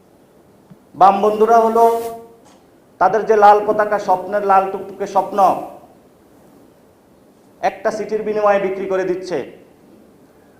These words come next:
তাদেরকে বলবো, কার্ল মার্কসের সাথে গাদ্দারি করিয়েন না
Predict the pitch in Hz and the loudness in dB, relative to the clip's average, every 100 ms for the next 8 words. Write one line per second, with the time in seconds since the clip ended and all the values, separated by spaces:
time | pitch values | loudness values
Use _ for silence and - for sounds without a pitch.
0 | _ 165 180 208 214 202 202 202 214 240 | _ 4 4 2 2 2 2 4 4 2
1 | - - - _ _ _ _ _ _ _ | -2 -14 -20 _ _ _ _ _ _ _
2 | _ _ _ _ _ _ 180 202 220 214 | _ _ _ _ _ _ 2 2 0 -2
3 | 220 - - 185 185 180 175 160 160 180 | -6 -4 -2 2 2 2 -2 -4 -4 -2
4 | 139 | -2